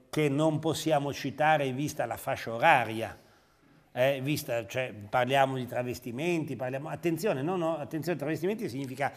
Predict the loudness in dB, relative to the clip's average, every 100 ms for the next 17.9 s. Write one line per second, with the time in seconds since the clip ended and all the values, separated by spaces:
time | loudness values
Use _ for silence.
0 | -8 -12 -6 2 4 4 2 -2 -4 -4
1 | -4 -6 -4 0 0 0 -10 -6 -4 -2
2 | 4 4 4 2 4 4 2 -2 -14 -20
3 | _ -8 -2 2 2 2 2 4 4 4
4 | 4 4 2 2 2 0 -2 -10 0 2
5 | 2 2 2 2 2 -2 -4 -4 -2 0
6 | 2 2 0 -4 -6 -12 -18 -20 _ _
7 | _ _ 2 4 4 2 2 0 -2 -4
8 | -6 -2 -2 0 0 0 0 2 2 0
9 | -6 -4 -2 -4 -6 -18 _ _ _ _
10 | _ _ _ _ _ -6 0 2 2 0
11 | 0 -4 -4 -4 -4 -4 -6 -6 -8 -6
12 | -8 -10 -12 -8 0 0 2 0 -2 -4
13 | -2 0 0 0 0 0 0 -4 -6 -6
14 | -8 -4 -2 -2 -2 -4 -4 -2 0 0
15 | -2 -8 -6 -6 -8 -6 -6 -4 -6 -10
16 | -12 -14 -12 -12 -12 -12 -14 -16 -18 -14
17 | -10 -8 -6 -8 -8 -12 -14 -14